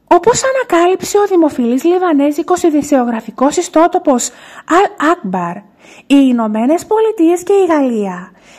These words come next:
ετοιμάζονται να πραγματοποιήσουν ένα γεωπολιτικό πείραμα στον Λίβανο και να παρουσιάσουν τον φανταστικό τους χάρτη της Μέσης Ανατολής στο επερχόμενο συνέδριο, όπως έμαθε ο Νετανιάχου.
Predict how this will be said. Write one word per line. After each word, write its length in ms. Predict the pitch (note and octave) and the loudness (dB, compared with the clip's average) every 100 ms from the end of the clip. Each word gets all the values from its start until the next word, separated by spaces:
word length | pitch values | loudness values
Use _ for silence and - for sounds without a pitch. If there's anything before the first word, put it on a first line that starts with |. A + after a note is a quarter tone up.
| - | -2
ετοιμάζονται 600 | E4+ E4+ F4+ F#4 G4+ G#4+ | 2 2 2 0 -2 -2
να 40 | A4+ | -2
πραγματοποιήσουν 880 | G#4 G4 F4+ E4+ C#4+ C4 D4+ D#4 G4 F#4+ - - | -4 -2 0 0 0 0 0 0 -2 -4 -12 -2
ένα 220 | E4+ F#4 G4+ | 2 2 2
γεωπολιτικό 720 | G4 F#4 D#4 C#4 B3 B3 F4+ | 2 2 2 0 -2 -2 0
πείραμα 400 | F4 F4 G4 G4+ | 2 2 2 0
στον 240 | F#4 D4+ C4 | 0 2 2
Λίβανο 640 | B3+ A#3 G3 G3 F#3 G3 _ _ - - | 0 -2 -4 -6 -8 -12 _ _ -20 -4
και 140 | - | 2
να 120 | F4 E4+ | 2 4
παρουσιάσουν 760 | E4 D#4 D4+ D4+ E4+ F#4 A4 A4 | 2 0 0 0 2 0 -6 -4
τον 140 | G4+ | -4
φανταστικό 680 | F4+ E4+ C#4+ C4+ A#3+ - E4+ | 0 0 0 -2 -4 0 0
τους 180 | G4 - | 0 -2
χάρτη 560 | F4 F#4+ G4 - F#3+ | -2 0 0 -4 -10
της 180 | G3 A3 | -6 -4
Μέσης 400 | A#3 B3+ C#4+ F4 | 0 0 -2 -2
Ανατολής 720 | G4+ F#4+ D4+ B3 G3+ F#3 - - - - - | -4 -2 0 0 -2 -6 -12 -18 -20 -20 -20
στο 180 | - - | -4 4
επερχόμενο 680 | E4+ E4 D#4 - D#4+ F4 G4 | 4 4 0 2 2 2 -2
συνέδριο, 800 | F#4+ E4 F#4 E4+ A3 F#3 F3 - _ - - | -2 0 0 0 -2 -6 -10 -16 _ -16 2
όπως 360 | E4+ E4+ D#4+ - | 2 4 2 2
έμαθε 380 | D4+ D4 D4 | 2 2 0
ο 80 | D4 | 0
Νετανιάχου. 800 | D4 C#4+ C#4 C#4+ C4+ B3 - F3+ | 0 0 0 0 0 -6 -10 -16